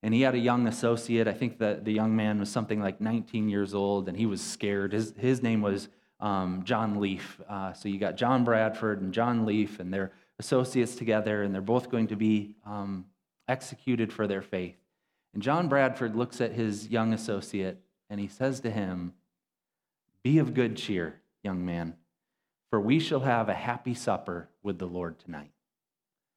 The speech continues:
Be of good cheer, young man, 'cause today, tonight, we're gonna dine with our Lord. And he, what he's doing then is exactly what we're talking about here. That he's rejoicing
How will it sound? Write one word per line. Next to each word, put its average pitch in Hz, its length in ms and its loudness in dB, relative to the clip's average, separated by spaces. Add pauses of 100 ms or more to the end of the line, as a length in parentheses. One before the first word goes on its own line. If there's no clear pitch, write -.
(380)
Be 127 160 6
of 135 140 0
good 135 200 4
cheer, 113 320 2
young 98 280 2
man, 92 300 -2
'cause 92 240 -6
today, 110 480 0
tonight, 113 480 0
we're 117 120 -2
gonna 101 160 0
dine 98 480 -2
with 92 120 -2
our 90 120 0
Lord. 80 340 -8 (840)
And 117 160 0
he, 156 200 6
what 135 180 6
he's 190 200 4
doing 202 340 6
then 113 180 4
is 110 140 2
exactly 147 440 4
what 139 200 2
we're 135 80 4
talking 151 420 0
about 120 280 4
here. 131 300 2
That 127 160 2
he's 156 300 2
rejoicing 120 1080 2